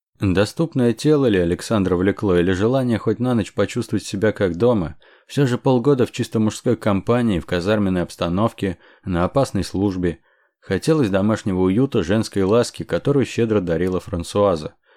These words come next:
Время летело быстро, и настал черед сопровождать паломников тамплиерам.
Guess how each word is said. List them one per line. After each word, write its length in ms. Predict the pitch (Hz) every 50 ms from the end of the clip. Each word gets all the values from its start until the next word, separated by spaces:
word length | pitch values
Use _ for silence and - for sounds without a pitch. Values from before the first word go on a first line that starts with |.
| _ _ _ -
Время 460 | 110 87 85 95 123 160 156 151 135
летело 380 | 113 104 - - 123 107 107 107
быстро, 600 | 101 113 120 123 - - - 90 82 76 73 - - - -
и 120 | 104 117
настал 380 | 131 135 127 - - - 160 156
черед 320 | - - 117 110 131 127
сопровождать 640 | - - 104 - 120 110 101 87 85 101 110 - -
паломников 680 | - 104 95 95 95 98 98 92 - 101 92 82 - -
тамплиерам. 800 | - 113 110 - 120 117 110 98 87 85 78 76 67 64 -